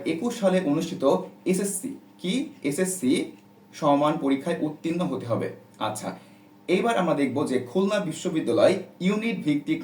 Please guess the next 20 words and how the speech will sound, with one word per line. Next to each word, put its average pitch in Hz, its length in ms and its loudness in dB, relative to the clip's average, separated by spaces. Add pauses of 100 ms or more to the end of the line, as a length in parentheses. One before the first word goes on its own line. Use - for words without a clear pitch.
(180)
আবেদন 135 260 4 (100)
যোগ্যতা, 104 340 -2 (340)
অর্থাৎ 160 320 2 (340)
এই 143 100 0
যে 147 60 0 (120)
বিজ্ঞান, 160 400 0 (260)
বাণিজ্য, 123 340 2 (400)
মানবিকের 120 480 2 (340)
যে 127 60 2 (120)
ইউনিট 180 340 4
রয়েছে 131 280 2 (260)
সেগুলোর 151 300 0 (160)
আবেদন 160 320 0
যোগ্যতা 151 340 0
কেমন। 117 200 6 (180)
দেখো, 131 200 0 (480)
এ 175 140 4
ইউনিট 202 260 6
সেটা 165 160 0
হচ্ছে, 160 220 0